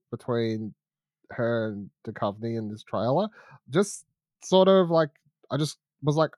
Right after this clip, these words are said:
I'd happily watch them just talk for ninety minutes or whatever, whatever it is, like, and go through that.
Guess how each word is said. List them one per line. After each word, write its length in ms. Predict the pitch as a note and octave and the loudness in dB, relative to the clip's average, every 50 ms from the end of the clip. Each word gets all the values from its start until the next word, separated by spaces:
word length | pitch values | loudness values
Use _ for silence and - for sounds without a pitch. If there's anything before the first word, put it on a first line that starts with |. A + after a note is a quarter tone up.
| - - | -2 4
I'd 160 | D#3 G3+ A3 | 4 4 4
happily 300 | - D#3 D3 - - D#3 | 4 2 2 4 4 2
watch 200 | A#2 G#2+ - - | 2 2 0 -2
them 160 | - G#2 F2+ E2 | -4 -10 -8 -8
just 160 | F2+ - - | -10 -10 -8
talk 300 | - F#2 F2 - - - | -6 -6 -6 -6 -8 -8
for 200 | - F#2 F2+ F2 - - _ _ _ _ _ _ _ _ - | -6 -6 -6 -6 -8 -14 _ _ _ _ _ _ _ _ -2
ninety 200 | A#2 G2+ F#2+ F#2+ | -2 -2 0 -2
minutes 260 | F#2 F#2+ F2 E2 - | -4 -6 -6 -6 -6
or 60 | A#2 | -6
whatever, 480 | G#2 G2 F#2+ F#2+ F#2 F#2+ G2 F#2+ F#2 - - | -6 -4 -4 -6 -6 -6 -6 -6 -6 -8 -10
whatever 400 | G#2+ A2 G#2+ G2+ G2 F2+ G2 F#2+ | -8 -8 -6 -6 -6 -4 -6 -6
it 140 | F#2+ F#2 F#2+ | -4 -6 -6
is, 80 | G2 - | -8 -6
like, 180 | G2 F2+ G2 - _ - - _ _ E3+ | -6 -6 -6 -8 _ -20 -20 _ _ -14
and 300 | - F#2+ G2 F#2+ G2 B2+ _ _ _ _ _ - | -12 -10 -10 -10 -12 -14 _ _ _ _ _ -6
go 160 | A2+ G#2 F#2+ | -4 -4 -4
through 200 | - - F#2+ F2 | -4 -4 -6 -4
that. 160 | F#2+ F#2 - | -4 -4 -6